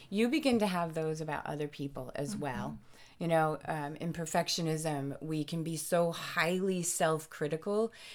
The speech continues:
Speaker 1: and that self-criticalness runs over. You're critical of everybody.
Speaker 2: Yep.
Speaker 1: You know, I spent half my life thinking I was either better than somebody or worse than somebody. You know, there was no happy medium.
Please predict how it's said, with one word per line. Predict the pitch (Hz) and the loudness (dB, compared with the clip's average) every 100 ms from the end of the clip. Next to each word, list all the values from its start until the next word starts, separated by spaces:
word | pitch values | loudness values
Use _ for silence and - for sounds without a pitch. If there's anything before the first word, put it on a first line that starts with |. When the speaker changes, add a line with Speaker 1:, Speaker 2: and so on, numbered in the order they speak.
| - - | -10 -4
Speaker 1:
and | 170 | 0
that | 196 262 | 2 0
self-criticalness | 277 415 349 - 208 220 202 175 160 165 160 - 165 | 2 0 0 0 2 2 0 0 0 -2 -4 -6 0
runs | 165 165 160 | 2 2 2
over. | 156 156 156 143 139 | 0 0 -4 -6 -4
You're | 185 240 | 2 2
critical | 269 - 196 190 151 | 0 -2 -2 0 -2
of | 143 | 0
everybody. | 135 147 135 107 - - - 156 | 0 0 -2 -6 -8 -8 -12 -10
Speaker 2:
Yep. | 220 - - - | -10 -12 -16 -8
Speaker 1:
You | 170 | -4
know, | 156 156 156 | 0 0 0
I | - 190 | 0 0
spent | - 226 - | 2 0 0
half | 180 180 180 | 2 2 0
my | 165 | 0
life | 160 165 156 | 4 4 2
thinking | 170 156 156 | -2 -4 -4
I | 151 | -2
was | 156 | -2
either | 160 147 | 0 -2
better | 139 156 185 | 2 2 2
than | 214 226 | 4 2
somebody | 226 240 233 226 226 | 2 2 4 4 2
or | - | 0
worse | 139 151 151 - | 0 2 2 0
than | 104 117 | -8 -6
somebody. | - 87 - 62 78 | -6 -6 -6 -6 -4
You | 156 | -2
know, | 160 | 0
there | 156 185 | 2 2
was | 208 | 2
no | 208 202 | 4 4
happy | 190 170 151 | 6 4 2
medium. | 147 147 143 - - | 0 0 -2 -6 -8